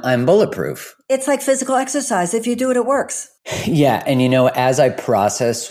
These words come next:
Speaker 1: what you're saying, I think that often I let it slip because it gives me the excuse to be snarky.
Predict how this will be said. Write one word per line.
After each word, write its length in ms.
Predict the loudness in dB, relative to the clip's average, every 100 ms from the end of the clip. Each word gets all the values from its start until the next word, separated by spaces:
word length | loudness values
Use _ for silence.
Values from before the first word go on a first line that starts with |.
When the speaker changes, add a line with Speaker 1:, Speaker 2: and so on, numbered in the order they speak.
| -8
Speaker 1:
what 260 | -2 -2
you're 120 | -2 -4
saying, 680 | -2 -2 0 -2 -4 -8 -8
I 120 | -4 -4
think 460 | -2 -2 -2 -2
that 240 | -2 0 0
often 460 | 2 0 0 -2
I 100 | 0
let 300 | 0 2 0
it 120 | 0 -4
slip 540 | -8 -2 -2 -2 -6 _ _ _ -12
because 320 | -8 -4 -4
it 140 | -6
gives 340 | -2 -2 -2 -4
me 160 | -4
the 140 | -2 -4
excuse 680 | -6 -12 -8 -6 -4 -6
to 100 | -8
be 120 | -6 -8
snarky. 520 | -8 -12 -14 -18